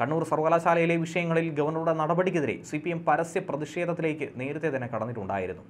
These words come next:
ഇതിന് പിന്നാലെയാണ് മുഖ്യമന്ത്രിയും സി പി എം സംസ്ഥാന സെക്രട്ടറിയും ഗവർണർക്കെതിരെ രംഗത്തെത്തിയത്. ഇനി ചിലപ്പോൾ ഗവർണറെ വഴിയിൽ തടഞ്ഞേക്കാം.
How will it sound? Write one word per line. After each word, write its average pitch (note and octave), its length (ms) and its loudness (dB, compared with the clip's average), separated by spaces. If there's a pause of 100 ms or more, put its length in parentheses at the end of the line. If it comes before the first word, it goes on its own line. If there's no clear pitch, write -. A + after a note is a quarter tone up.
(380)
ഇതിന് A3 180 2
പിന്നാലെയാണ് G3+ 520 6
മുഖ്യമന്ത്രിയും F3 600 0
സി F3+ 160 -6
പി F3 140 -4
എം F3 100 -4
സംസ്ഥാന F#3 400 0
സെക്രട്ടറിയും A#2+ 500 -2
ഗവർണർക്കെതിരെ C#3+ 540 0 (160)
രംഗത്തെത്തിയത്. A2+ 560 -6 (220)
ഇനി E3+ 120 -2
ചിലപ്പോൾ F#3+ 380 6
ഗവർണറെ F3 360 4
വഴിയിൽ E3 500 2
തടഞ്ഞേക്കാം. C3 560 2